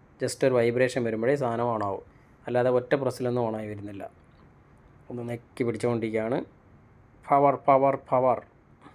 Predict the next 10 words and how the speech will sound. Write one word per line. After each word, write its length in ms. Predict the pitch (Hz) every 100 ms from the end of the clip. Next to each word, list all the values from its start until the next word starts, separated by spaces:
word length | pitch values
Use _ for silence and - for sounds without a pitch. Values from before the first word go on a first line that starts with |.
| _ _ _ - - _ _
ഓം 200 | 147 147 139
ക്രീം 260 | 151 151 143
ക്രീം 220 | 143 143
കാപ്പലുമായ 720 | 131 139 143 151 147 139 131 123 -
തോം 200 | 135 123 - - _ _ _ _ _ _ - _
ഉഷ്കോ 300 | - - 165 139 120 -
ഒന്ന് 240 | 135 123 123
ഓണായി 400 | 117 147 139 135
വന്നിട്ടുണ്ട്. 440 | 131 131 131 117 160 - - _ _ - _ _ _ _ _ - 123
ഓക്കെ. 380 | 117 - 123